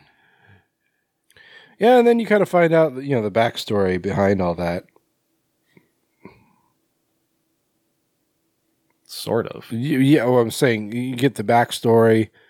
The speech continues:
Speaker 1: and, and th-, maybe three quarters of an explanation.
Speaker 2: Yeah.
Speaker 1: <laughs> Um,
Speaker 2: But no, I mean, saying Last, I liked Last Ship better doesn't mean that I disliked this at all. I thought this was, this was very good. It was, um,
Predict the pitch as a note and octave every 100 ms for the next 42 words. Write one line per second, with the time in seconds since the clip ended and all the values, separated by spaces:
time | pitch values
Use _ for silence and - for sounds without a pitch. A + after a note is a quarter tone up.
0 | _ _ _ _ _ - G#2 G#2 G2+ G#2+
1 | G2+ F#2+ F#2 F#2 F#2 F#2 F#2 F2+ - -
2 | - - _ - G#2 F2+ F2 - A#2 A2
3 | - - A2+ A#2+ C3+ B2 B2+ C3 B2 -
4 | D3 C3 D3 - - F#3 C3 A2 F#2+ -
5 | - _ - - - - - _ _ _
6 | _ _ _ _ _ _ _ _ _ _
7 | _ _ _ _ A2+ G#2+ G2 F2+ F#2 -
8 | _ _ _ _ _ _ _ _ _ _
9 | _ _ _ _ _ _ _ _ _ _
10 | _ _ _ _ - F#3 C#3+ C3 C3 E3
11 | E3+ D3+ C#3 - C#3+ A#2+ A#2+ A2+ A2+ -
12 | G#2 G2+ G2 G2 F#2+ F#2+ F#2 F2+ F2 E2+
13 | G2+ - F2 E2 F2 - F2+ E2+ E2 F2
14 | E2 E2 E2+ C#2+ G#1 - D#2+ F2 F2 D#2+
15 | F2+ F2 G1+ - - E2+ G2 - -